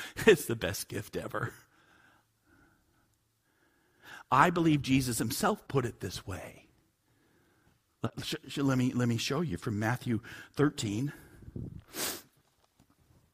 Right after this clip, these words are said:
Matthew thirteen, verse forty-four, he's, Jesus is talking in parables. Says, "The kingdom of heaven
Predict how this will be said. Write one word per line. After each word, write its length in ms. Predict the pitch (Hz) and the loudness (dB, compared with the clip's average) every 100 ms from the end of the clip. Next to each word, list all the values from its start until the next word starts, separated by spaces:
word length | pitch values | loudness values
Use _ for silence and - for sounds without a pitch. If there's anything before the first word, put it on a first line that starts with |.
| _ - | _ -12
Matthew 340 | - 110 120 117 | -4 -4 -2 -4
thirteen, 600 | - 143 147 - 107 113 - - - | 0 0 0 -4 -4 -6 -10 -20 -8
verse 160 | 117 - | -6 -4
forty-four, 500 | - 127 113 156 147 | 0 0 0 -2 0
he's, 160 | 101 | -2
Jesus 400 | - 104 107 101 | -4 -8 -6 -6
is 140 | 98 - | -6 -6
talking 400 | - 123 - 101 | 0 0 0 -4
in 240 | 95 92 | -4 -6
parables. 680 | 90 - 156 113 87 - - - _ _ _ - - - _ _ | -8 -4 -4 -4 -10 -12 -16 -16 _ _ _ -20 -20 -20 _ _
Says, 200 | - 120 | -4 -2
"The 120 | - | -2
kingdom 320 | 117 165 175 147 | -4 -2 2 2
of 140 | 120 | 0
heaven 420 | - 151 180 202 | 0 0 2 -2